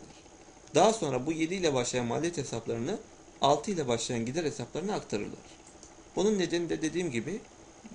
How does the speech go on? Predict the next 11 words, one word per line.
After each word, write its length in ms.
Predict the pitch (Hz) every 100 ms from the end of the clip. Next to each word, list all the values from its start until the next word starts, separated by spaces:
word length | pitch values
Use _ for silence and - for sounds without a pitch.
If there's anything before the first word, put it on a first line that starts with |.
| - - - - -
maliyet 400 | 143 156 202 208
hesaplarında 640 | 156 131 123 117 131 185
daha 260 | 143 170 180
düzenli, 460 | 143 123 104 107 - - - - - - -
daha 260 | 131 170 190
planlı 400 | 143 139 139 165
bir 40 |
şekilde 440 | 143 107 - 110 147
gider 400 | 135 - 165 -
takibi 500 | 139 117 127 170 214 - - -
yapılmaktadır. 680 | 120 113 120 120 117 - 101